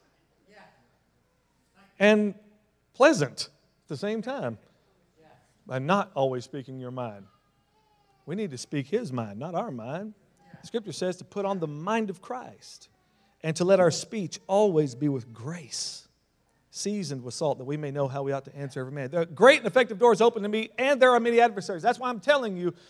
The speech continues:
you're gonna have to walk by faith because of the adversary. Because there's no other way to win. God has given you a measure of faith. And that measure of faith has been prepared for you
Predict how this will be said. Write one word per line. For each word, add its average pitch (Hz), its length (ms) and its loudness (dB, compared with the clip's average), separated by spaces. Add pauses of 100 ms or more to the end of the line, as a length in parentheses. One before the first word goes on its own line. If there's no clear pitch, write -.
(100)
you're 180 100 0
gonna 196 180 4
have 190 200 -2
to 175 80 4
walk 190 280 8
by 190 160 6
faith 175 400 4 (680)
because 240 400 6
of 233 80 -2
the 233 120 4
adversary. 180 560 4 (1000)
Because 180 260 4
there's 208 180 0
no 277 180 6
other 233 140 8
way 226 140 6
to 190 120 2
win. 185 420 0 (880)
God 214 200 8
has 151 160 0
given 220 400 2
you 180 480 6
a 185 100 2
measure 220 400 4
of 226 100 4
faith. 226 360 -6 (720)
And 185 160 2
that 202 180 6
measure 226 380 4
of 180 120 0
faith 202 540 -4 (140)
has 214 160 4
been 196 140 0
prepared 233 460 0
for 202 100 -2
you 196 420 6